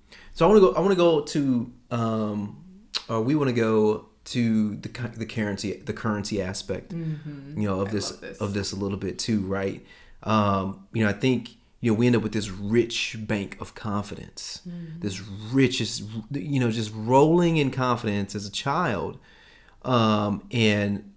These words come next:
Speaker 1: sooner or later, when we have these stories from the world, from society, pushed towards us, telling us or seeing maybe what isn't possible,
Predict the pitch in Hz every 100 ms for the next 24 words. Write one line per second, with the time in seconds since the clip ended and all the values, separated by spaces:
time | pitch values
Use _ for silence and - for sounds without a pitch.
0 | - - - 139 135 120 113 104 104 110
1 | 127 135 107 101 104 110 107 104 104 104
2 | 98 - - 117 123 110 107 101 101 -
3 | - 98 92 98 110 120 113 113 107 104
4 | - 104 113 110 110 107 110 98 - -
5 | - _ _ _ - 143 131 - - 120
6 | 113 110 113 107 104 - - - _ -
7 | 135 120 120 113 107 107 110 - - 127
8 | 127 120 110 107 104 107 104 101 - 113
9 | 110 107 - - 110 - - 104 107 139